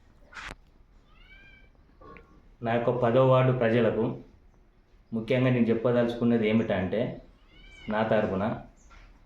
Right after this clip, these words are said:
సరిత మల్లేష్లను భారీ మెజారిటీతో గెలిపించండి. నేను మీకు ఇరవై నాలుగు గంటలు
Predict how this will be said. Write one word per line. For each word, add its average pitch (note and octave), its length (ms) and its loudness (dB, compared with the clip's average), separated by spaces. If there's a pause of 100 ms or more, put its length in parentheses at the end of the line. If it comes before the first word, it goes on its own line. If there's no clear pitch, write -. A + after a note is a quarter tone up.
(1500)
సరిత C#3 540 2
మల్లేష్లను A2+ 800 0 (220)
భారీ A#2 380 2
మెజారిటీతో A#2 460 2
గెలిపించండి. A#2+ 1000 0 (540)
నేను A2+ 220 2
మీకు A#2 520 0 (440)
ఇరవై A2+ 240 0
నాలుగు A#2+ 240 4
గంటలు G#2+ 460 0